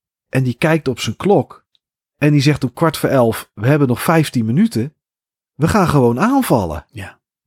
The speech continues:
Speaker 1: Gewoon de laatste vijftien minuten, de Fransen doen niets meer. Die staan daar en die hebben zoiets, "Nou, het is klaar." Die eten rustig even wat, want dat kan eindelijk. En dan is er toch nog zo'n, zo'n bevelhebber, zo'n commandant, zo'n generaal of wat die man ook was.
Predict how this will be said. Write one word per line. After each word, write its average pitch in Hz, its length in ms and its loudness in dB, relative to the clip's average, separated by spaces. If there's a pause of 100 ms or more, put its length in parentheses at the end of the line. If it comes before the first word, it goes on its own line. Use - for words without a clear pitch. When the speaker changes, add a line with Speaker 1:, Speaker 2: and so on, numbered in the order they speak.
(480)
Speaker 1:
Gewoon 208 640 2 (480)
de 123 160 0
laatste 214 360 2
vijftien 220 440 0
minuten, 175 320 2
de 127 80 -2
Fransen 196 540 -2
doen 196 200 0
niets 170 260 -2
meer. 190 460 -2
Die 139 120 -4
staan 185 380 0
daar 165 280 2
en 135 80 -2
die 131 80 -2
hebben 139 180 -2
zoiets, 147 240 -6
"Nou, 147 200 2
het - 100 -10
is - 140 -6
klaar." 175 440 0 (220)
Die 127 140 -8
eten 165 380 2
rustig 147 400 -2
even 143 320 2
wat, 170 200 0
want 117 160 -4
dat - 140 -10
kan 170 260 -2
eindelijk. 151 600 0 (540)
En - 100 0
dan 151 100 6
is 147 100 2
er 135 100 -8
toch - 240 -2
nog 190 420 -2
zo'n, 131 380 0
zo'n 92 360 -10
bevelhebber, 143 680 0
zo'n 107 260 -6
commandant, 143 580 0
zo'n 123 120 -6
generaal 147 640 2
of 113 120 0
wat 160 160 0
die 151 100 -2
man 123 160 -2
ook 98 140 -6
was. 170 380 -8